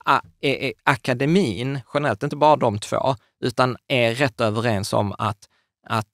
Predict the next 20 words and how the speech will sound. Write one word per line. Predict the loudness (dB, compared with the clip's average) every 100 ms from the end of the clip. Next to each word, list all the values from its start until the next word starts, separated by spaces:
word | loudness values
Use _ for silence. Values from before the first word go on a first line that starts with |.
| _ _
humankapital | -2 2 4 4 2 -2 -6 -6 -2 2 2 0 -6 _ -12
bör | 0 4 4 2
ta | 0 0 0
hänsyn | 2 -2 -2 -4 -6 -6 -8 -14 -14
s-, | -12 -12 -4
till | -2 2 2 0 -4 _
när | 0 2 2
man | 0 -6
tittar | -4 -6 -4 -6
på | -2 -4
sin | -4 -6
ekonomi, | -6 -4 -2 0 2
när | 0
man | -2
tittar | -2 -6 -4
på | -4
sitt | -4 -8
sparande | 0 2 2 0 -4
utifrån | -2 -4 -6 -4 -2 -2
ett, | -6 -10